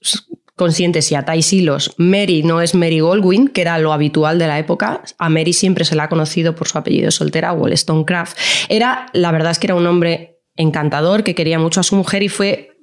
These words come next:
el causante de, de este olvido, pero de forma, de forma involuntaria. Em,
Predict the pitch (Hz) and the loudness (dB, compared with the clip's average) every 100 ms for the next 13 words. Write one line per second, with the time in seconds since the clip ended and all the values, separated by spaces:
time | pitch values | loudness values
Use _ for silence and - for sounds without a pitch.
0 | _ _ _ _ - 196 190 175 170 185 | _ _ _ _ -8 -4 -2 0 0 2
1 | 185 190 180 175 170 165 175 175 170 165 | 0 2 2 2 0 0 0 0 2 2
2 | 180 175 160 147 - 156 156 147 127 - | 0 2 0 0 -2 0 0 0 0 0
3 | - 175 175 170 151 143 143 147 143 135 | -4 0 2 2 2 2 0 0 -2 -4
4 | - - - - - - 233 233 226 220 | -8 -6 -4 -4 -6 -2 0 2 2 2
5 | 220 214 214 208 - | 0 2 4 2 0